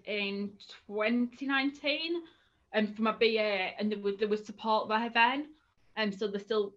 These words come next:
I hope there still will be <laughs> today. Um, but I definitely think from someone who was diagnosed when I was, like, what, nine, ten,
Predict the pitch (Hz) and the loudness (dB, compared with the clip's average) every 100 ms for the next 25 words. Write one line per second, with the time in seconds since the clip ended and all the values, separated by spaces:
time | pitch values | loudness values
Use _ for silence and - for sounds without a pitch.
0 | - 202 208 - - 196 196 196 220 - | -12 -4 -4 -4 -6 -4 -2 -4 -10 -4
1 | 226 208 185 208 - - _ 226 220 214 | 0 0 -2 -6 -14 -20 _ 4 6 6
2 | 208 - _ _ _ - 202 - 214 247 | 2 -6 _ _ _ -6 0 2 2 0
3 | - 233 233 226 214 214 - 226 214 208 | 0 -8 -2 0 0 -2 -4 2 4 4
4 | 196 196 _ - 233 220 214 214 220 214 | -2 -6 _ -2 0 2 0 2 4 4
5 | 214 214 208 202 202 202 190 190 196 - | 4 2 2 0 -2 -2 0 -2 -2 -8
6 | - 202 196 185 123 - - 143 175 202 | -10 -6 -6 -6 -6 -8 -10 -6 -2 -2
7 | 202 214 208 247 | -2 0 2 0